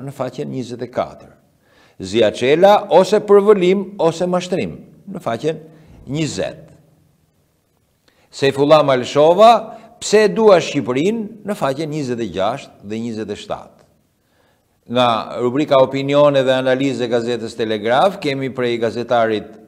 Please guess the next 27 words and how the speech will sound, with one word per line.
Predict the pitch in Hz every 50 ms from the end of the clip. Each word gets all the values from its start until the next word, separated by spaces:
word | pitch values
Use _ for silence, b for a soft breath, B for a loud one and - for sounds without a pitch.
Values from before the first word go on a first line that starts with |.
| _ _ _ _ _ _ _ _ _ _ _ _ -
nga | 104 101 101
Elbasani | 95 90 101 98 - 117 110 110 107 104 107
Yqmet | 104 - - 123 135 123
Zane, | 117 127 147 143 156 165 185 190
në | 190 180 -
faqen | 165 147 131 131 143 135 120
dymbëdhjetë: | 139 135 131 127 120 120 131 139 156 185 - - - B B B B B B B B
"Duhet | 110 101 156 175 180 165 170 -
fitoj | 156 143 156 156 147 143
Shqipëria | 120 - - - 123 - 113 113 110 123 143 165 196 208 214 214 196 - B B B B B B
apo | - 170 190 190 185 190 202 202
Rama | 196 202 202 196 196 185 180 175 170 160 151 135 95 82 139 131
dhe | 143 147 143
kompani?" | 147 143 139 135 117 127 120 113 123 147 190 202 214 - - - - - _ _ _ _ _ _ _ _ _ _ _ _ _ _ _ _ _ _ _ _ _ _ _ _ _ _ _ -
Dhe | 120 135
nga | 139 139 135 135
Luan | 139 139 135 135
Rama | 135 147 160 156 143 143 143
në | 139 139 127
kryetari | 135 139 135 131 139 147 139 139
i | 131 131
L | 131
S | 120 - 131
I-s, | 135 143 170 180 175
në | - 143
faqen | 117 131 127 110 127 123
gjashtë: | 117 113 131 139 165 190 190 - -